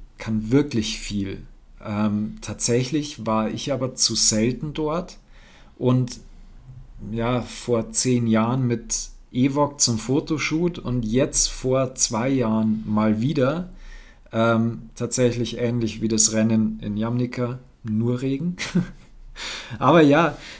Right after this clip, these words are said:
ähm, tatsächlich kann ich die Strecken nicht mehr ganz so einschätzen. Und ich weiß es von meinen Home Trails, von den Strecken im Finchgau, was allein ein Jahr verändern kann in dem Trail.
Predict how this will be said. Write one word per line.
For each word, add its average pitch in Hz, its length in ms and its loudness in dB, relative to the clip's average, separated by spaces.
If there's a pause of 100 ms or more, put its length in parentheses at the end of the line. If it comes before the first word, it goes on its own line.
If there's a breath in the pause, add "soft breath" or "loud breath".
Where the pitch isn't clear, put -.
ähm, 131 480 4 (320 loud breath)
tatsächlich 139 540 4
kann 131 200 2
ich 123 100 2
die 120 120 0
Strecken 123 400 2
nicht 117 180 -2
mehr 113 100 0
ganz 107 280 2
so 113 80 0
einschätzen. 98 680 -4 (160)
Und 107 160 -2
ich 107 180 -2
weiß 113 380 4
es 139 160 0
von 101 400 -2 (100)
meinen 92 360 -6
Home 139 240 -2
Trails, 117 480 4
von 104 340 0
den 104 140 0
Strecken 120 400 0
im 107 120 4
Finchgau, 117 640 0 (360 loud breath)
was 110 340 4
allein 113 600 2
ein 110 260 4
Jahr 113 360 4
verändern 113 580 0
kann 107 260 -2
in 110 160 -2
dem 101 160 -2
Trail. 110 480 0